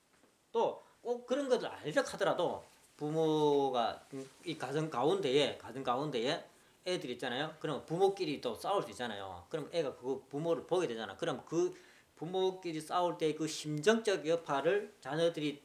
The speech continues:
다 받게 된다는 겁니다. 음? 그 무서움, 음, 이런 것을, 이런 것을 경험하게 될 때에 그때도 자녀들이 안 클 가능성이,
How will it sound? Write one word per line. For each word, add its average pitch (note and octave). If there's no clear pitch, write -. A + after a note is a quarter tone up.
다 C#3+
받게 G#3+
된다는 F#2+
겁니다. E2+
음? A#2
그 D#3+
무서움, D#3
음, C#3+
이런 G3
것을, D#3
이런 F#3+
것을 E3
경험하게 D3+
될 B2+
때에 D#3+
그때도 G#3+
자녀들이 F3
안 -
클 A#3+
가능성이, D#3